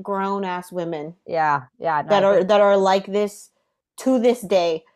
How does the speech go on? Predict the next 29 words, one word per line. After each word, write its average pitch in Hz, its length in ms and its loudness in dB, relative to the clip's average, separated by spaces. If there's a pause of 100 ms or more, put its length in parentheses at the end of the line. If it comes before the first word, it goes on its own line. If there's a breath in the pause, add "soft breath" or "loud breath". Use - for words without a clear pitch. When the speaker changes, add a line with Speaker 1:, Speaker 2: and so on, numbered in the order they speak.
(140 soft breath)
Speaker 1:
that 196 160 2
Speaker 2:
Yeah. 196 160 2
Speaker 1:
I - 20 -4
know 180 440 -4 (680)
that 196 440 0
are 202 160 -2
so 214 680 -6 (160)
hungry 208 320 -2
for 202 180 -4
male 175 280 -4
attention 190 680 -4
or 180 460 0 (1200)
will, 214 220 0
that 214 200 0
will 214 180 0
choose 202 340 -6
a 202 80 -2
guy 185 560 -2 (320)
over 208 360 0
the 190 100 -8
friendship 190 500 -8
that 214 240 -4
you've 214 240 -6
had, 226 420 -2 (480 soft breath)
or, 196 540 2
like, 185 320 -4
the 214 100 -2
girls 196 380 -4
that 185 240 -8